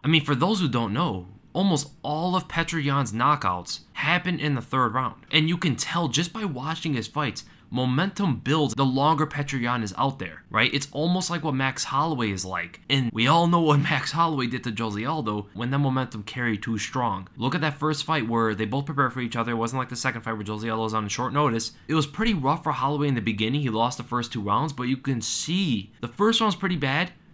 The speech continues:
Second round, it started to pick up at the end for Holloway. Third round, he just avalanched on top of Aldo. Like, it was really bad. And Petr Yan has that same sort of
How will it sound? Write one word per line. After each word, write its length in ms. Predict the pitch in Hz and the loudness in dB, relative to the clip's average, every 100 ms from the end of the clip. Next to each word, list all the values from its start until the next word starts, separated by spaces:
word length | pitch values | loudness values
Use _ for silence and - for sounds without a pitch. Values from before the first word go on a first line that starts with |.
| - | -20
Second 680 | - - - 175 208 233 175 | -6 -2 2 2 2 0 2
round, 400 | 123 139 202 208 | 2 2 0 -4
it 60 | 131 | -6
started 280 | - 139 139 | -2 -2 -4
to 40 | |
pick 280 | - 143 139 | -4 -4 -2
up 100 | 139 | -4
at 120 | 131 | -4
the 180 | 107 104 | -4 -2
end 160 | 131 | -2
for 120 | 143 120 | -2 -2
Holloway. 460 | 110 123 160 196 - - - | 0 -2 -4 -8 -10 -20 -20
Third 320 | - 143 180 | 2 4 4
round, 260 | 147 147 139 | 4 2 4
he 100 | 135 | 2
just 280 | 143 - - - - | 2 -2 -6 -18 2
avalanched 760 | 143 160 143 139 117 98 90 110 | 4 4 4 2 2 0 -2 -2
on 120 | 101 | -2
top 240 | - 104 | -2 -2
of 80 | 98 | -2
Aldo. 460 | 92 87 87 82 - - | -2 -4 -6 -12 -16 -6
Like, 200 | 113 120 | 0 0
it 120 | - | 2
was 200 | 147 117 | 0 0
really 380 | 92 107 131 139 | -2 2 4 4
bad. 400 | 120 90 85 80 | 2 -2 -8 -10
And 280 | - 113 98 | -4 -4 -4
Petr 340 | - 165 170 139 | -2 -2 0 2
Yan 240 | 143 139 | 2 2
has 140 | 117 | 0
that 140 | 110 101 | -6 -6
same 500 | - - 113 127 139 | -6 -4 0 0 0
sort 400 | 139 - 135 | 0 0 0
of 80 | 131 | 0